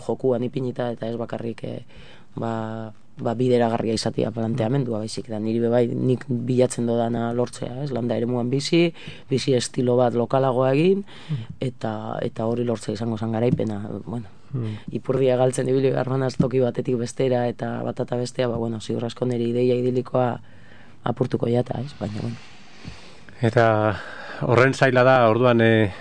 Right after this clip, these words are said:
Speaker 2: Durango, zuek Abadiñon
Speaker 1: Mm.
Speaker 2: dekozue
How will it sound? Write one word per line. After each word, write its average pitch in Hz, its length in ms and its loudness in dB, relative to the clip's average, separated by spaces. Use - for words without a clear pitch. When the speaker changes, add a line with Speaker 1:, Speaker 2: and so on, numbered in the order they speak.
Speaker 2:
Durango, 113 1300 6
zuek 131 420 2
Abadiñon 117 600 6
Speaker 1:
Mm. 107 60 2
Speaker 2:
dekozue 110 880 4